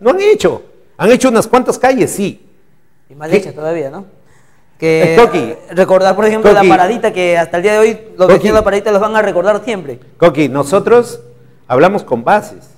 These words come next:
Speaker 1: Aquí, eh, bueno, de repente no ha sido una buena gestión para unos,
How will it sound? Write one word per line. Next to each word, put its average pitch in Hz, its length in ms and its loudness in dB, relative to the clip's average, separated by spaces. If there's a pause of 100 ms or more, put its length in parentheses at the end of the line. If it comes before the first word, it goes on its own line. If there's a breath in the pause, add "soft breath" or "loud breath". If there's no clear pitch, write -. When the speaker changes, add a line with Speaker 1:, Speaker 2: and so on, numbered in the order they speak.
(240)
Speaker 1:
Aquí, 208 580 -4
eh, 127 600 -8 (120)
bueno, 143 420 0 (120)
de 135 100 -4
repente 180 400 -2
no 196 100 -2
ha 202 40 0
sido 214 260 0
una 190 200 -2
buena 202 240 -2
gestión 185 420 -4
para 160 200 2
unos, 175 440 -2